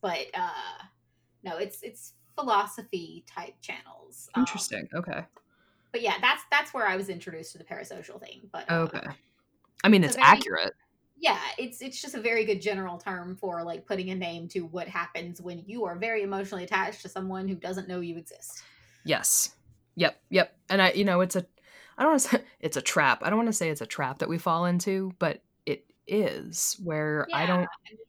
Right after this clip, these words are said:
Speaker 2: I don't
Speaker 1: yeah.
Speaker 2: think you can really help it if you are invested in a piece of media. Not just
Speaker 1: Yeah, you
Speaker 2: T V,
Speaker 1: can't.
Speaker 2: right? Like, any
Speaker 1: Yeah.
Speaker 2: media.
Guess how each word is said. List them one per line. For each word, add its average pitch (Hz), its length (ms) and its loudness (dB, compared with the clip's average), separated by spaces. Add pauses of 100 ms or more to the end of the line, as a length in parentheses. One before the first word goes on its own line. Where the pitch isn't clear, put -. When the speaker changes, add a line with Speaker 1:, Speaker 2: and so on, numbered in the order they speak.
Speaker 2:
I 196 160 0
don't 262 120 4
Speaker 1:
yeah. 196 60 -4
Speaker 2:
think 220 240 6
you 226 100 2
can 214 160 0
really 185 260 0
help 220 340 0
it 135 220 0
if 147 200 -8
you 160 180 -2
are 160 140 2
invested 147 920 -2 (540)
in 151 100 0
a 135 80 -2
piece - 360 -2
of 147 80 -2
media. 139 720 -2 (500)
Not 269 100 8
just 247 220 2
Speaker 1:
Yeah, 202 60 4
you 139 40 2
Speaker 2:
T 151 60 2 (100)
V, - 80 -6
Speaker 1:
can't. - 120 0
Speaker 2:
right? 139 260 6
Like, 139 180 -2
any 226 180 6
Speaker 1:
Yeah. 175 60 4
Speaker 2:
media. 95 540 -4